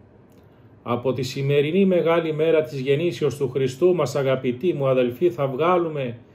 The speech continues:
και θα κρατήσουμε κάποια διδάγματα από το Ιερό Ευαγγέλιο και από την ιστορία. Όταν ο βασιλιάς Ηρώδης κατάλαβε ότι τον ενέπαιξαν οι μάγοι,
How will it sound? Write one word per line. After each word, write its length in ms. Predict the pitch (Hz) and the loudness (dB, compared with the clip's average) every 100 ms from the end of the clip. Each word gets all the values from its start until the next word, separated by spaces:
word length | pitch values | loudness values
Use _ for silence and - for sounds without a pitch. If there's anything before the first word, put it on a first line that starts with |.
| _ - - | _ -20 -20
και 140 | - 156 | -2 0
θα 140 | 160 | 0
κρατήσουμε 640 | 156 165 156 202 196 180 175 | 2 2 2 -2 -2 -2 -2
κάποια 540 | 185 190 190 180 165 | 0 -2 2 2 4
διδάγματα 680 | 143 135 156 180 175 170 165 | 4 4 2 2 0 0 -2
από 120 | 156 | 0
το 100 | 156 | 0
Ιερό 220 | 143 156 | 2 4
Ευαγγέλιο 680 | 170 151 135 131 185 185 170 | 4 4 2 2 2 4 2
και 120 | 160 | 2
από 200 | 143 139 | -2 -2
την 160 | 127 120 | -2 -2
ιστορία. 640 | 113 - 110 107 78 67 - - - - - _ - - | -2 0 0 0 -2 -8 -18 -20 -20 -20 -20 _ -12 4
Όταν 360 | 233 202 185 | 4 6 2
ο 60 | 165 | 4
βασιλιάς 600 | 151 147 143 165 156 - | 2 0 -2 0 0 2
Ηρώδης 600 | 143 151 165 143 135 - | 4 6 6 2 -2 -4
κατάλαβε 840 | 143 123 147 160 151 139 135 131 131 | -4 -2 0 2 2 2 2 0 0
ότι 400 | 139 147 143 127 | 0 0 -2 -4
τον 180 | 120 127 | -2 -2
ενέπαιξαν 640 | 120 147 185 180 - 131 | 0 -2 -2 -4 -4 -2
οι 80 | 120 | 0
μάγοι, 520 | 110 113 101 85 82 | 0 0 -2 -6 -12